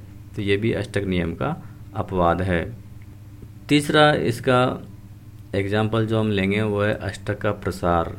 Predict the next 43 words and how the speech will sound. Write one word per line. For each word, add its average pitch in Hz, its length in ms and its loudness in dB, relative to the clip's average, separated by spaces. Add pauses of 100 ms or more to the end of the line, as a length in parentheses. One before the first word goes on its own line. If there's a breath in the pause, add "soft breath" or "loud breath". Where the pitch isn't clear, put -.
(140)
यानी 101 300 0
कुछ 113 280 -4
यौगिक 101 300 0
ऐसे 104 260 -2
होते 104 220 0
हैं 104 80 0
जिनके 98 340 -2
बाहरी 95 300 2
कोश 98 260 -2
में 101 100 0
आठ 98 320 2
से 104 180 -2
अधिक 92 320 0
इलेक्ट्रॉन 98 520 0 (420 loud breath)
हो 101 120 2
सकते 95 360 -4
हैं। 90 240 2 (1300 loud breath)
कुछ 151 180 0
यौगिकों 120 360 6
में 139 160 6
केंद्रीय 120 360 4
परमाणु 104 400 2
में 113 140 2
अष्टक 107 380 -2
का 113 120 2
प्रसार 95 380 0
हो 107 140 0
जाता 107 300 2
है। 107 240 -2 (200)
इसे 120 240 -2 (380)
कुछ - 200 -2 (160)
तत्व 110 280 0
अपने 104 320 0
बाहरी 98 320 2
कोश 98 280 -2
में 104 100 -2
आठ 98 420 2
से 110 240 -4
अधिक 101 420 -2
इलेक्ट्रॉन 95 400 -2
यानी 101 180 -2
दस, 95 380 -2
बारह 95 280 2